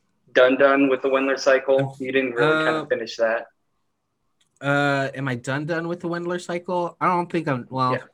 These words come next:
Speaker 2: I'm done with this one. I'm, I'm gonna,
Speaker 1: Okay.
Speaker 2: uh, uh, with this cycle, I'm just gonna kinda chill. And I don't know. I, I'm trying to look for something else to do. Figure out
Speaker 1: Move
Speaker 2: something
Speaker 1: on
Speaker 2: else
Speaker 1: to
Speaker 2: to
Speaker 1: some
Speaker 2: do.
Speaker 1: bodybuilding stuff.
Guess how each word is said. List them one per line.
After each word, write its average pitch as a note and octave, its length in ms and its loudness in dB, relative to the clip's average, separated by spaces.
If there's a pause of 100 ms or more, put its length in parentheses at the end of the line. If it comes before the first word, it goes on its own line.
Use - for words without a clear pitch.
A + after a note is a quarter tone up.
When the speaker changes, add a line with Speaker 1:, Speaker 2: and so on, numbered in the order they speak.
(540)
Speaker 2:
I'm C#3 160 -2
done D#3+ 260 2
with D3 300 -2
this A#2+ 280 -8
one. G2 300 -12 (320)
I'm, A2 400 -12
I'm A2+ 180 -10
gonna, G#2+ 380 -4
Speaker 1:
Okay. G2+ 200 -12 (320)
Speaker 2:
uh, G2+ 100 -18 (160)
uh, G2+ 80 -16 (220)
with G#2 200 -14
this A#2 160 -12
cycle, G#2+ 640 -10
I'm G#2+ 120 -14
just G#2 160 -14
gonna G#2 140 -12
kinda G2 360 -12
chill. G2 460 -14
And F2 80 -20 (120)
I F#2+ 80 -18
don't G2 120 -14
know. F2+ 280 -20
I, A#2+ 220 -8
I'm A#2 120 -12
trying C3+ 200 2
to A#2 60 -2
look G#2+ 180 -8
for G#2 120 -14
something G2 320 -14
else F#2+ 200 -14
to F#2+ 100 -16
do. E2+ 240 -16 (200)
Figure G2 340 -6
out - 160 -12
Speaker 1:
Move C#3 200 2
Speaker 2:
something D#3 80 6
Speaker 1:
on D#3 100 6
Speaker 2:
else D#3 80 2
Speaker 1:
to D3+ 40 0
Speaker 2:
to D3+ 80 -8
Speaker 1:
some C#3+ 160 0
Speaker 2:
do. B2 80 0
Speaker 1:
bodybuilding A#2+ 600 2
stuff. A#2+ 300 -4